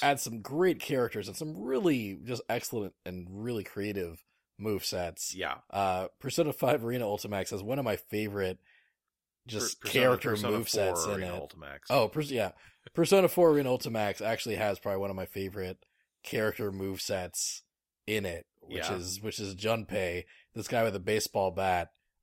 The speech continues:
Speaker 1: who, like, you're pl-, like, you're fighting with fighting game moves, but you're also kind of playing a baseball mini game at
Speaker 2: Yeah.
Speaker 1: the same time.
Speaker 2: It's wild.
Speaker 1: Oh man, it's great. There's also rumors about Persona five Arena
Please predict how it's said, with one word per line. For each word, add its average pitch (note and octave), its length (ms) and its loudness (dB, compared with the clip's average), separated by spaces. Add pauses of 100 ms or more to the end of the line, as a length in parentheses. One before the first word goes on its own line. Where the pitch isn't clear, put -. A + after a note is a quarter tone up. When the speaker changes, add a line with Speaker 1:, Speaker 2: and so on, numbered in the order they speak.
(100)
Speaker 1:
who, A2 180 -4
like, F#2 380 -2 (640)
you're G#2 200 -6
pl-, - 320 -18 (520)
like, A2 260 0
you're A#2 100 -2
fighting A#2 760 2 (220)
with G#2+ 240 -6
fighting A#2+ 280 2
game G#2 160 -2
moves, G2 240 -2
but G2+ 100 -4
you're G2+ 100 -2
also G#2+ 260 0
kind G#2 220 -2
of F#2+ 100 -4
playing G#2+ 260 -4
a F#2+ 60 -4
baseball F#2+ 600 -2
mini F#2 400 -6
game A2 380 -4
at G#2+ 60 -4
Speaker 2:
Yeah. A2 120 0
Speaker 1:
the E2+ 60 0
same F#2 200 -4
time. G2+ 480 -6
Speaker 2:
It's - 180 -10
wild. E2 400 -4
Speaker 1:
Oh A2 200 4
man, F#2 220 -2
it's - 100 -8
great. F#2 300 0 (440)
There's F3+ 240 4
also F#3 320 2
rumors C#3 500 4
about E2+ 200 -10
Persona F#2 320 -8
five F2 220 -4
Arena F2 460 -8